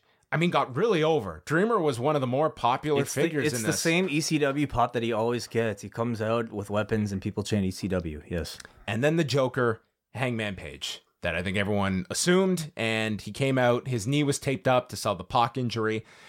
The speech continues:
Speaker 1: He's renamed the Rites of Passage into the Dead Eye.
Speaker 2: Yeah. I thought the, the Rites of Passage was a fine name, but okay, sure.
Speaker 1: Uh, Marco Stunt was the one to take Ace Romero's pounce over the top and eliminated him.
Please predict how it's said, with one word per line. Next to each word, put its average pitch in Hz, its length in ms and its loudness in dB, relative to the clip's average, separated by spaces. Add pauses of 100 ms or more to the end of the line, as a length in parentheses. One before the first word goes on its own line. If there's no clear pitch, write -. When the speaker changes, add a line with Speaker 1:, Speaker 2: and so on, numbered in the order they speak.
Speaker 1:
He's 139 220 0
renamed 156 500 4
the 127 60 4
Rites 139 260 2
of 120 100 -6
Passage 131 500 0
into 117 400 -4
the 113 180 -6
Dead 117 380 -4
Eye. 127 360 -4 (1080)
Speaker 2:
Yeah. 104 280 0 (580)
I 147 120 4
thought 190 160 -2
the, 131 100 0 (180)
the 95 120 -6
Rites 101 220 0
of 82 80 -4
Passage 95 360 -2
was 87 140 -6
a 87 40 -4
fine 92 240 0
name, 98 140 4
but 87 120 0
okay, 95 280 -2 (160)
sure. 95 260 -2 (160)
Speaker 1:
Uh, 110 200 2
Marco 170 340 0
Stunt 175 340 0
was 147 140 0
the 151 80 2
one 143 180 2
to - 80 -14
take 143 240 0
Ace 143 240 -2
Romero's 135 380 0
pounce - 540 -4 (160)
over 127 220 -2
the 113 80 -2
top 135 460 0
and 104 420 0
eliminated 123 520 2
him. 123 300 2